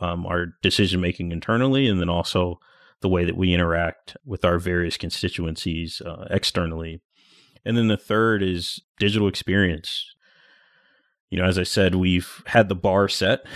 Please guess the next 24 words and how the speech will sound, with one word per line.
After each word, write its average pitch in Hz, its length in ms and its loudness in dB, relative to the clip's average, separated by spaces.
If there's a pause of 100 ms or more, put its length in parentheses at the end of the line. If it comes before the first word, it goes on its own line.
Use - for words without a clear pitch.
(180)
by 98 160 2
other 92 180 2
industries 107 600 2
in 87 180 2
terms 95 380 2
of 87 240 -4
ease 101 280 2
of 85 140 -6
buying 113 580 2
and, 85 300 -6
and 87 140 -2
having, 95 580 2
you 87 80 -4
know, 82 160 -4
a 87 140 -8
mobile 104 420 2
experience, 80 540 -10
having 92 320 0
a 85 40 -4
website 92 460 2
experience 85 600 -6
that 85 200 0
is, 82 340 -6
um, 85 300 -14